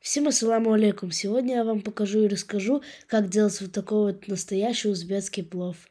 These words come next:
Записывайте и запоминайте. Для этого возьмите специи, две средних луковицы, рис, морковь, нут и последнее мясо.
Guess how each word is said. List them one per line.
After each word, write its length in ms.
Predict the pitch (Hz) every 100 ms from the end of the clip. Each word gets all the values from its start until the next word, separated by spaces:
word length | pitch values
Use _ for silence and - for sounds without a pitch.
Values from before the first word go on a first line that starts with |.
| - -
Записывайте 680 | 196 196 233 247 214 202
и 20 | 190
запоминайте. 800 | 165 175 185 180 180 170 - 165 _ _
Для 220 | 208 202
этого 400 | 233 240 220 208
возьмите 420 | 196 185 196 202 190
специи, 760 | - 185 190 196 - 220 208 - _ _ _ _ _
две 280 | 208 220 254
средних 560 | 247 226 226 208 180 196
луковицы, 760 | 190 185 214 240 - 254 247 _ _ _ _ _ -
рис, 580 | 190 208 226 - - - _ _ _ _ _ _ _ -
морковь, 680 | 233 226 226 190 196 208 - _ _ _ _ _ _ _ _ -
нут 580 | 226 214 214 226 - - _ _ _ _ _ _ _ _ _
и 80 | -
последнее 800 | - 202 - 247 294 247 247 233
мясо. 560 | 214 202 180 - 180